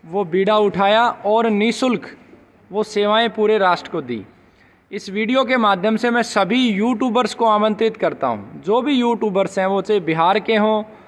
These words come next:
पंजाब के हों, हरियाणा के, कहीं के भी हों, हम पैसा नहीं दे सकते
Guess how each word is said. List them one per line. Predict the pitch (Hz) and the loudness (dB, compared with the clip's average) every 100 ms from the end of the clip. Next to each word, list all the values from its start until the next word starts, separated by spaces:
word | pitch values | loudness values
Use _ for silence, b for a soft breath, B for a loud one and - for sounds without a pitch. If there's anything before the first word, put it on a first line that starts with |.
| B _ | B _
पंजाब | 185 190 214 220 208 | -4 0 2 2 0
के | 226 | 0
हों, | 226 226 214 175 | 2 4 2 2
हरियाणा | 185 208 220 214 | 0 2 0 0
के, | |
कहीं | 214 226 254 | -2 0 0
के | 233 214 | 0 0
भी | 170 | -2
हों, | 143 113 - b b b b b - - | -4 -8 -14 b b b b b -14 -4
हम | 202 247 247 - | -2 0 -4 -4
पैसा | 208 220 214 254 | 0 0 2 2
नहीं | 220 202 247 | 2 2 2
दे | 214 180 | 2 0
सकते | 147 - 135 107 | -2 -6 -8 -8